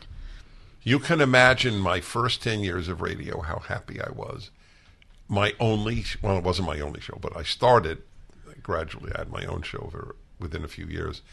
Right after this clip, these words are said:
But my started, I was the moderator of a priest, rabbi, minister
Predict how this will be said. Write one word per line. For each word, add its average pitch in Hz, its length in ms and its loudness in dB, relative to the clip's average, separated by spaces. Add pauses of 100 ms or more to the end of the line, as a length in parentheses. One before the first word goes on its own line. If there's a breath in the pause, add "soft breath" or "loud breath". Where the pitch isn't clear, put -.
(560 soft breath)
But 113 220 8
my 98 180 6
started, 135 600 6
I 101 120 4
was 92 180 -2
the 95 80 0
moderator 104 560 4
of 82 100 -4
a 87 60 -6
priest, - 360 -6
rabbi, 92 300 0
minister 82 520 -6